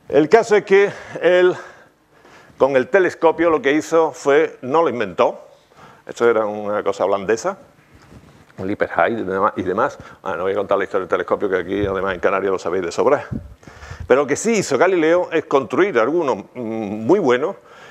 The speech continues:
y apuntarlo y saber qué era lo que miraba. <laughs> Y entonces, pues, la verdad es que fue un año que, como a él le encantaba esto de discutir, pues, el hombre, to-, todo lo que descubría, venga, a discutirlo con todo el mundo. Y, y, y, claro, era muy buen orador,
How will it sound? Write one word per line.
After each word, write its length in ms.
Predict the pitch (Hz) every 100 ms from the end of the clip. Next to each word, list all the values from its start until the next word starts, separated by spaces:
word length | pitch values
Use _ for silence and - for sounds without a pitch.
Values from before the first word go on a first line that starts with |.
| - -
y 160 | 202 196
apuntarlo 580 | 147 127 165 160 180 -
y 80 |
saber 400 | - 131 139 117
qué 100 | -
era 140 | 127 117
lo 100 | 110
que 100 | 113
miraba. 400 | 85 82 71 - - -
<laughs> 380 | 101 - - - _ - - - - -
Y 140 | 107
entonces, 460 | 104 131 151 147 160
pues, 160 | 127 117
la 80 |
verdad 240 | 104 107 135
es 80 | -
que 140 | 117
fue 120 | 135
un 120 | 120 127
año 340 | 127 135 139 - - - -
que, 120 | 123
como 120 | 101
a 60 | 117
él 100 | 123
le 60 | 117
encantaba 640 | 101 104 98 143 139 135
esto 140 | 127
de 80 | 139
discutir, 340 | 139 160 175 175
pues, 140 | 104
el 80 | 101
hombre, 280 | 131 151 147
to-, 280 | 123 123
todo 180 | 139 139
lo 60 | 135
que 80 | 151
descubría, 400 | - 143 160 156
venga, 220 | 165 156
a 20 |
discutirlo 360 | - 131 175 175
con 140 | 156
todo 120 | 302
el 40 | 349
mundo. 340 | - - 139
Y, 60 | 151
y, 1040 | 143 131 131 - - - - - - -
y, 40 | 104
claro, 240 | 139 107
era 560 | 110 127 - 143 175 151
muy 260 | 139 170
buen 280 | 170 175 160
orador, 500 | 139 107 113 151 -